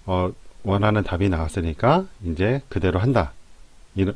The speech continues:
그래서 이제 시행한다는 게 된 거예요. 그래서 네이버 사전에도 보면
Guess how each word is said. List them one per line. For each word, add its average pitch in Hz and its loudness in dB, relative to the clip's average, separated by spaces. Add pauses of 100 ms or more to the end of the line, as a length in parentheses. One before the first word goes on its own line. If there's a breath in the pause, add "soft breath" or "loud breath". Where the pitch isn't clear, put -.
그래서 98 2
이제 87 2
시행한다는 95 0
게 95 -4
된 82 -4
거예요. 82 -2 (500 loud breath)
그래서 110 2
네이버 104 4
사전에도 127 2
보면 82 -2